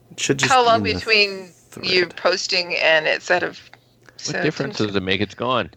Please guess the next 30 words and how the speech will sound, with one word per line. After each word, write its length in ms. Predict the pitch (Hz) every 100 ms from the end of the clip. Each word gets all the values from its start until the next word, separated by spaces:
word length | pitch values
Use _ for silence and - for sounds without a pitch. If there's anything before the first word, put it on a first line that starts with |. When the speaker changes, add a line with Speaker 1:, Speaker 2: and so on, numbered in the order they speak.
| _
Speaker 1:
Yeah, 120 | 107 98
Speaker 2:
I'm 40 |
Speaker 1:
it's 60 | 98
Speaker 2:
just 140 | 101
Speaker 1:
all 60 | 95
Speaker 2:
saying 220 | - -
that 220 | 87 92
Speaker 1:
gone. 40 | 185
Speaker 2:
it 80 | 143
Speaker 1:
It's 120 | -
Speaker 2:
takes 100 | 220 170
Speaker 1:
a 20 |
Speaker 2:
that 80 | 170
Speaker 1:
couple, 220 | 156 143
Speaker 2:
long 100 | 180
to 40 | 139
Speaker 1:
a 40 |
couple 300 | - 143 123
Speaker 2:
go. 100 | 95
Speaker 1:
days, 480 | 87 87 - - - _ _ 117
just 220 | 120 117
a 40 |
couple 260 | 113 98 -
Speaker 2:
Yeah. 100 | -
Speaker 1:
days. 300 | - - - - - -
Yeah. 180 | - - - -
Speaker 2:
Okay. 240 | - - - _ _
Speaker 1:
But 220 | - 90 - _ -
you 80 |
know, 160 | 90 -